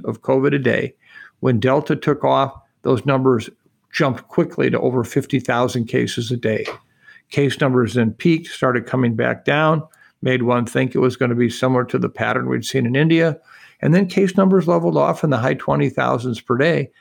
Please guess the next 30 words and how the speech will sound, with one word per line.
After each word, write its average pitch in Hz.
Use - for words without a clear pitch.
and 131
actually 180
went 143
back 175
up -
again. 131
And 143
that 214
pattern 208
persisted -
for 143
some 202
time, 208
right 185
up 214
almost 180
until 170
the 165
time 165
Omicron 156
took -
off 127
in 135
the 131
late 131
part 131
of 127
the 147
year. 165
Well, 151